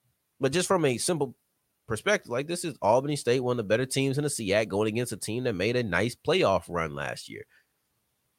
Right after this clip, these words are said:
But I think when you look a little bit past the surface, you're looking for them to maybe get the lick back for most H B C Us. And then lastly,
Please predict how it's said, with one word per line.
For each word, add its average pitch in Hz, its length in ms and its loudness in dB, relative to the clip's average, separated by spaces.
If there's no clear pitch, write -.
But 98 140 6
I 98 100 8
think 110 140 4
when 104 100 2
you 104 80 0
look 107 140 0
a 113 40 0
little 107 160 0
bit 110 140 -4
past 117 320 6
the 127 80 -8
surface, 104 540 2
you're 101 160 4
looking 107 260 4
for 98 160 2
them 92 280 2
to 82 520 -2
maybe 95 280 0
get 90 160 -4
the 82 60 -6
lick 92 220 -2
back 82 280 -4
for 80 100 -10
most 80 260 -4
H - 280 -8
B 82 80 -6
C 76 180 -4
Us. 78 420 -2
And 123 100 8
then 120 80 8
lastly, 135 680 8